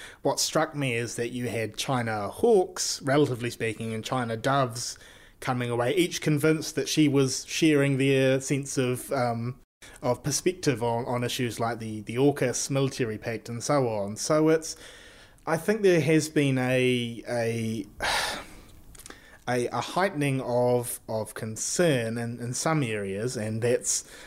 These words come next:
more acutely felt on the intelligence side and the foreign affairs side. But then in terms of trade, business, we are still stuck a little bit in that golden era. So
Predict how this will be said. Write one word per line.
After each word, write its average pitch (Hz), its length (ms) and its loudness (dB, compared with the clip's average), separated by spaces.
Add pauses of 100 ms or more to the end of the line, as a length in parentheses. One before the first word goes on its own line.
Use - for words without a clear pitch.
(180)
more 139 340 6
acutely 143 360 0
felt 113 280 -4
on 110 80 -4
the 107 80 -6
intelligence 117 680 -2
side 110 320 -2
and 107 120 -4
the 104 40 -4
foreign 113 300 -2
affairs 151 480 4
side. 101 380 -2
But 117 160 -4
then 120 400 -2
in 117 180 -4
terms 117 320 -2
of 107 160 -10
trade, 127 600 0
business, 135 580 -2 (360)
we 131 180 2
are 131 180 2
still 120 240 -4
stuck - 320 -2
a 117 60 -4
little 120 240 0
bit 117 160 0
in 120 140 0
that 123 180 -2
golden 123 380 2
era. 151 400 0
So 123 440 0